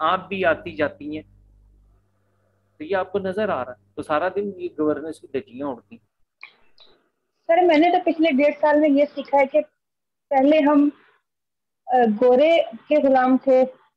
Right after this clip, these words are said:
Speaker 2: गोरे अंग्रेज के, अब हम काले अंग्रेज के गुलाम हैं। हमारे लिए कुछ
Speaker 1: यस।
Speaker 2: नहीं बदला है।
Speaker 1: बिल्कुल। तो मैडम, अल्लाह आपकी मुश्किलें आसान करे, इंशाल्लाह
Speaker 2: आमीन।
Speaker 1: बेहतर होगा, अल्लाह बेहतर करे। तो ये जी ethical concern में अब यहाँ पे ये है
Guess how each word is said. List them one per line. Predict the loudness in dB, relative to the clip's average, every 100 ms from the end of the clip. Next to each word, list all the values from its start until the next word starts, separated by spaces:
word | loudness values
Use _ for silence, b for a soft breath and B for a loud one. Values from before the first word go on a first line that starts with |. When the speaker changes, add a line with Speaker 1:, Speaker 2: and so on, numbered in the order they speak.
| _
Speaker 2:
गोरे | 0 2 4
अंग्रेज | 4 4 4 2 0
के, | 0 0
अब | 0 0
हम | 2 2
काले | 2 2 4
अंग्रेज | 4 4 2
के | -2
गुलाम | 0 -2 -2 -4
हैं। | -2
हमारे | 2 4
लिए | 4 2
कुछ | -2
Speaker 1:
यस। | -2
Speaker 2:
नहीं | 0
बदला | -2 -6 -14
है। | -16 _ _ _ _ _ _ _
Speaker 1:
बिल्कुल। | -10 -10 -14 -20 _ _ _ _ _ _ _
तो | -12
मैडम, | -8 -6 -6
अल्लाह | -6 -4
आपकी | -6 -8
मुश्किलें | -14 -14 -14 -12
आसान | -12 -12 -14
करे, | -14 -18 -18 _
इंशाल्लाह | -20 -18 -18 -16 -18 _ _ _ _ _ -12
Speaker 2:
आमीन। | -10 -8
Speaker 1:
बेहतर | -10 -12 -20
होगा, | -20 _ _ _ _ _ -20
अल्लाह | -14 -12
बेहतर | -12 -16
करे। | -20 -20 -20 _ _ _ _ _ _ _ _ _ _ _ _ _ _ _
तो | -10
ये | -6 -6
जी | -6 0
ethical | 0 0 -2 0
concern | 0 -2 0 0 0
में | 0 0
अब | 0 -6
यहाँ | -6 -8 -4
पे | -4
ये | -4 -2
है | -4